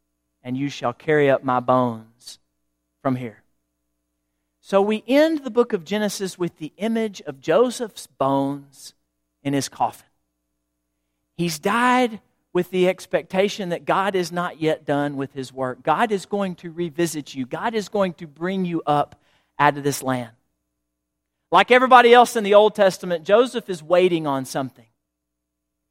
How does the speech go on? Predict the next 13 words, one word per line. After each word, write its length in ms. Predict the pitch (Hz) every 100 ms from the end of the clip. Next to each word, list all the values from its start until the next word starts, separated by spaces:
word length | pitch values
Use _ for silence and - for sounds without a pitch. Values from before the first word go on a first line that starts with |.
| _ _ _
He's 140 | 180
actually 400 | 247 269 - 233
waiting 340 | 180 170 175 170
on 200 | 151 147
someone. 760 | - 170 156 139 131 117 110 113 _ _ _ _ _ _ _ _ _ _ _ -
Someone 600 | - 226 240 240 240 220
who 160 | 214
would 160 | 202 185
come 220 | 202 214
along 600 | 202 190 190 196 202 196 _ _ _ _ _ _
in 160 | 151 151
due 220 | 160 208
time. 500 | - 139 131 139 151